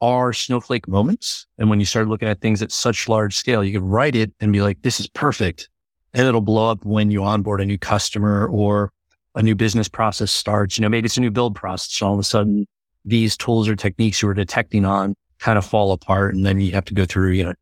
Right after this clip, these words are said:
whitelisting processes or users or specific areas and be like, "Okay,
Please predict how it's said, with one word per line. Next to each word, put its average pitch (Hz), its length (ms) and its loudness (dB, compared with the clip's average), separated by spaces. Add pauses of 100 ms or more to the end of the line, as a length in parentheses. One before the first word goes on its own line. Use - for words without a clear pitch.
whitelisting 101 440 0
processes 98 760 0
or 101 260 0
users 101 800 0
or 90 340 -8 (300)
specific - 500 -2
areas 101 240 2
and 104 60 0
be 101 40 2
like, 101 160 -2
"Okay, 101 340 0